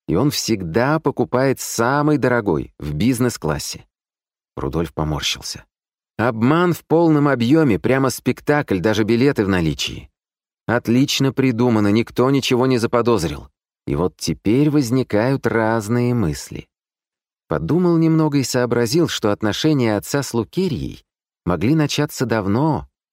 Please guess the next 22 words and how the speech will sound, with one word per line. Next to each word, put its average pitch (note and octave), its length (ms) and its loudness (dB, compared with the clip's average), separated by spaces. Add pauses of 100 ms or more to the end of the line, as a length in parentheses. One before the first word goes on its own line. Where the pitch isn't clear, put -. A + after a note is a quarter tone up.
(260)
Они — A2+ 420 2
причина A#2+ 540 0
увольнения G2+ 600 2
девицы. F2+ 520 -2 (420)
Легко D#2+ 400 -2
теперь G#2 320 0
и - 20 0
сообразить, E2+ 680 -2
кто - 240 0
оплатил G#2 520 0
ее F#2+ 280 0
обучение G#2 560 0
в F#2 60 0
институте G#2+ 800 -2 (280)
и F2 60 0
помог E2+ 380 -2
с - 80 -6
открытием A2+ 560 0
клиники. D3+ 600 -2 (560)
Рудольф C2 400 -4
потер D#2 300 -2
затылок. D2 580 -8